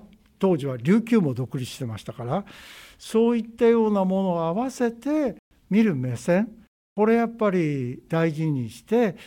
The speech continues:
そういったものにこう触れていく時のコア作りといったらちょっと言い過ぎかもしれませんが、そういったちょっとしたことを皆さんと共に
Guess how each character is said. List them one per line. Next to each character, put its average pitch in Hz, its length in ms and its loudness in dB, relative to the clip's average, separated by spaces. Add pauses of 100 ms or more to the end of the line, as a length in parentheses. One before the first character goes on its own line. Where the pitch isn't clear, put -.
(140)
そ 220 240 0
う 220 60 2
い - 20 0
っ 196 40 -10
た 214 180 2
も 214 100 2
の 208 160 2
に 254 240 0
こ 170 280 -4
う 131 40 -4
触 175 220 -4
れ 185 80 2
て 185 260 0
い 165 80 -6
く 165 540 -4
時 190 260 -2
の 247 260 2 (180)
コ 170 220 2
ア 247 60 6
作 247 240 -2
り 170 120 -4
と 127 160 -8
い 120 40 -10
っ - 20 -20
た 139 200 -8
ら 120 220 -8
ち - 100 -12
ょ 156 60 0
っ - 20 -6
と 143 160 -6
言 131 140 -4
い 123 40 -8
過 170 140 -6
ぎ 143 120 -6
か 139 120 -8
も 123 100 -8
し - 120 -18
れ 135 80 -10
ま 123 120 -8
せ 139 160 -10
ん 127 100 -8
が、 185 280 -2 (260)
そ 185 140 -2
う 190 60 0
い 185 40 -4
っ - 40 -12
た 190 140 -2
ち 190 140 -8
ょ 302 60 -2
っ 311 100 -10
と 277 160 -4
し - 100 -16
た 247 120 -6
こ 240 160 -8
と 240 160 -4
を 285 440 -4 (300)
皆 185 180 0
さ 165 160 -6
ん 131 60 -4
と 131 120 -4
共 139 240 -6
に 180 120 -4